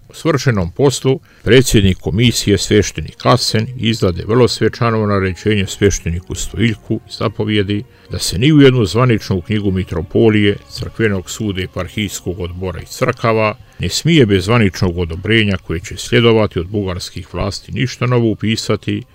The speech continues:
i da se vune imaju naplaćivati u potpunosti.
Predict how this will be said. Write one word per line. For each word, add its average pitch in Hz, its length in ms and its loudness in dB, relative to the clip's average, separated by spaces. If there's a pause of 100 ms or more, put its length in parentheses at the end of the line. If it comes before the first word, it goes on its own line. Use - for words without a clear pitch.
(160)
i 98 120 -2
da 95 120 0
se - 300 -2
vune 127 420 4
imaju 113 340 2
naplaćivati 101 840 -2
u 92 40 -4
potpunosti. - 760 -16